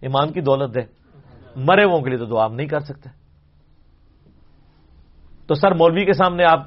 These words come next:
کوئی بتائیں کہ سر یہ جو آپ نے بتایا قرآن میں تو یہ لکھا ہوا ہے، وہ کیا کہے گا؟ Thank یو کہے گا، پھینک دیو، چک کے باہر سٹو انہوں، ماہ بدولت کے سامنے اس نے بات کس طرح کی؟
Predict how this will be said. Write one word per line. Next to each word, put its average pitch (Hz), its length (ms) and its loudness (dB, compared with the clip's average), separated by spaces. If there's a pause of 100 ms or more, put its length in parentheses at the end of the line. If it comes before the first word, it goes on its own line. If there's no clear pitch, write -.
(580)
کوئی 160 120 -2
بتائیں 160 240 2
کہ 175 80 -4
سر 185 160 2
یہ 190 120 2
جو 170 120 4
آپ 165 120 4
نے 170 80 0
بتایا 165 360 2
قرآن 165 240 -2
میں 175 80 -2
تو 160 100 -6
یہ 165 120 -4
لکھا 139 260 -8
ہوا 98 140 -12
ہے، 101 60 -20 (540)
وہ 165 200 2
کیا 185 160 4
کہے 160 160 -2
گا؟ 156 100 0
Thank 185 260 0
یو 254 100 -2 (500)
کہے 208 120 2
گا، 254 140 4
پھینک 302 320 6
دیو، 320 360 6 (440)
چک 247 160 2
کے 277 140 4
باہر 294 180 6
سٹو 254 320 2
انہوں، 185 200 -4 (1040)
ماہ 226 280 6
بدولت 240 380 4
کے 254 100 2
سامنے 247 340 -2
اس 196 100 -6
نے 220 120 -6
بات 220 300 4
کس 233 120 -12
طرح 202 160 -4
کی؟ 151 180 -10